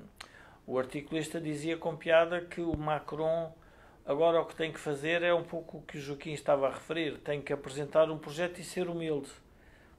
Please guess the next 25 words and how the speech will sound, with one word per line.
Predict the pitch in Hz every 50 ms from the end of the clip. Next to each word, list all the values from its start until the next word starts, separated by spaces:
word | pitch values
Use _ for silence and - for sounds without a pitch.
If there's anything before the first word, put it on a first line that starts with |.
| -
porque | - 139 139 -
senão | - - 151 160 175 175
não | 175 175 170 160
percebe | - - - - 156 147 139 139 139 143 151 165 -
ao | 170 160 160 156
que | - -
vai. | 160 165 160 151 139 135 131 131 - - - - - - -
Quer | - - 143
dizer, | 131 135 147 151 170
ele | 185 190 190
de | 180 185
repente, | 170 165 170 - - 185 185 185 180 185 - - 190 180 180 - - - - - - - - - - - -
eh, | - 151 143 139
sentado | 139 - - 156 147 151 - 175 170 156 139 135 139
no | 139 131
seu | - - - 151 143 135 135 131 131 -
palácio, | 143 143 143 143 151 156 160 156 156 - - - 165 160 160 160 151 - - - - - - -
vai, | - 127 117 123 143 151 151 147 143 143 143
como | 139 - 147 139 139
dizem | 143 143 143 143 139
os | 135
espanhóis, | - - 143 143 147 156 151 - - -
arreglar | 151 131 127 131 143 139 135 151 156 156 151
el | 147 143 135
mundo. | 127 123 120 113 101 90 87 85 87